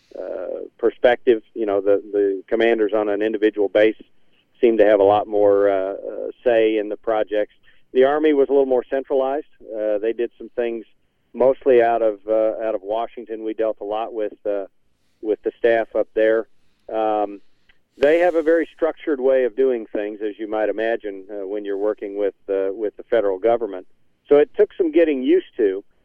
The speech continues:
uh, but they were very, uh, very good projects to do, and you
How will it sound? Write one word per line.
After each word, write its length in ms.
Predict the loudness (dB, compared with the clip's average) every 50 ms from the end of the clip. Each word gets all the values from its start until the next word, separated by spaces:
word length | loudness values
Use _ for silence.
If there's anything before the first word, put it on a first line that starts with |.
| _ _ _ _ -4
uh, 320 | 0 2 2 2 2 2
but 180 | 2 2 0 2
they 120 | 2 2 2
were 160 | 2 2 2
very, 480 | 2 2 2 2 2 2 2 2 2 2
uh, 840 | 2 0 -2 -2 -4 -4 -6 -8 -8 -8 -8 -8 -8 -10 -10 -8 -4
very 260 | -2 -2 0 -2 -2
good 320 | -6 -4 -2 -2 -2 -2 -2
projects 520 | _ -6 -4 -4 -4 -4 -4 -4 -6 _ -10
to 80 | -14 -10
do, 380 | _ 0 2 2 2 2 2
and 120 | 0 0 -4
you 80 | -8